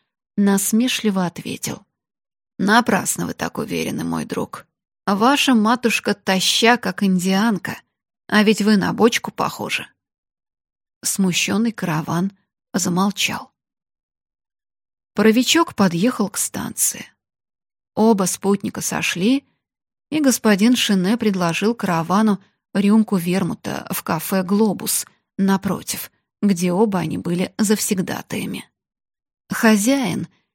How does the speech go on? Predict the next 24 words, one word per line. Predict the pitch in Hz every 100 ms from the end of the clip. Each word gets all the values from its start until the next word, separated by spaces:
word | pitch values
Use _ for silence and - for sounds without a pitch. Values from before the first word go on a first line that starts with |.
| _
их | 196 175
приятель, | - 180 180 262 247 185 - _ _ _ _ -
протянул | 220 - 240 269 262
им | 214
два | 180 196 196
пальца | 208 220 233 208
поверх | 196 185 180 165
бутылок, | 180 185 - 226 254
стоявших | - - 190 180 226 - 196 -
на | 175
прилавке, | 170 175 180 233 - 226 _ _ _ _ -
после | 277 - 208
чего | - 185 175 233
они | 190 190
подошли | 196 170 165 - 175 202 - _ _
к | -
трём | - 208 214 185
игрокам | 175 170 - 165 185
в |
домино, | 165 175 - 170 240 - _ _ _ -
засевшим | 185 190 185 - 254 - 185
здесь | 160 - 196 -
с |
полудня, | - 143 - 190 214 233